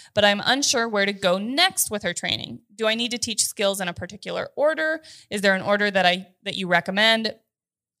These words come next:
"This is the first bird dog I'm training on my own, and I just am concerned I may end up confusing her." So, great question. Um, check out those playlists. We have those playlists, and they start from eight weeks to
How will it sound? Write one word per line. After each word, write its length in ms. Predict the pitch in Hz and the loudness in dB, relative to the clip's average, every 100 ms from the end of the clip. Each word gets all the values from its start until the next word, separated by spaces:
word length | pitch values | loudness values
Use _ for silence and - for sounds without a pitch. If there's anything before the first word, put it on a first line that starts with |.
| _ _ | _ _
"This 180 | 214 - | 0 2
is 80 | 190 | 2
the 80 | 196 | -2
first 420 | - 196 208 - | -2 -2 -2 0
bird 200 | 233 254 | 2 6
dog 220 | 233 233 | 8 8
I'm 160 | 220 220 | 6 2
training 280 | 233 202 190 | 2 2 2
on 60 | |
my 100 | 185 | 0
own, 240 | 196 220 226 | 2 2 2
and 140 | 196 | 0
I 60 | 180 | -2
just 300 | 185 220 240 | 2 2 0
am 100 | 233 | -2
concerned 320 | 226 202 185 | -2 0 0
I 40 | |
may 140 | 180 170 | 0 -2
end 100 | 180 | -4
up 240 | - 185 | -6 -8
confusing 560 | - 196 - 311 262 185 | -10 -10 -6 -2 -2 -2
her." 240 | - - _ - - | -6 -10 _ -20 -8
So, 340 | - 208 190 - 208 196 | 0 2 2 -4 -20 -4
great 320 | 202 262 - | 0 0 2
question. 600 | 254 220 - 247 247 247 - | 2 2 2 2 2 -2 -2
Um, 560 | 196 180 175 175 180 180 _ _ - | -2 0 0 -2 -4 -12 _ _ -10
check 200 | 220 247 | -6 -2
out 120 | 277 | 0
those 180 | 339 - | -2 -2
playlists. 760 | 277 233 233 294 - - - - | 0 2 2 0 0 -2 -8 -10
We 200 | 202 208 | -4 -2
have 260 | 208 202 196 | 2 2 4
those 160 | 214 | 0
playlists, 380 | 208 220 214 214 | 0 0 0 0
and 100 | 208 | -2
they 80 | 196 | -2
start 220 | - 214 | 0 0
from 140 | - 185 | -2 -2
eight 160 | 247 | -2
weeks 260 | 269 277 - - | -2 -4 -4 -4
to 260 | 240 214 | -6 -8